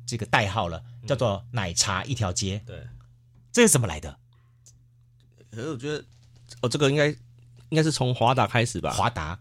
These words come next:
Speaker 2: 可是，可是最早
Speaker 1: 等一下，等一下，我先问你，
Speaker 2: 嗯。
Speaker 1: 请问一下，到底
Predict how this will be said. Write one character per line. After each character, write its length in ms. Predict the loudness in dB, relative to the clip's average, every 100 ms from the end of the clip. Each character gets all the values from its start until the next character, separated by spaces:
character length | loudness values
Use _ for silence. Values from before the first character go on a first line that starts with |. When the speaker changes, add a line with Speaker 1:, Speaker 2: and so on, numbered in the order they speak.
| -8
Speaker 2:
可 100 | 0
是， 160 | 2 0
可 200 | 2 2
是 100 | 6
最 200 | 6 10
早 60 |
Speaker 1:
等 100 | 8
一 20 |
下， 220 | 8 6 4
等 100 | 2
一 20 |
下， 120 | 2
我 60 | 0
先 120 | 0
问 120 | 0
你， 140 | -2 -2
Speaker 2:
嗯。 40 |
Speaker 1:
请 360 | 4 4 4 4
问 260 | 6 6
一 20 | 4
下， 280 | 2 2 -2 -20 -20 -20 -20 -20 -20 -20 -20 -20 -20 4
到 240 | 6 8
底 360 | 6 -4 -10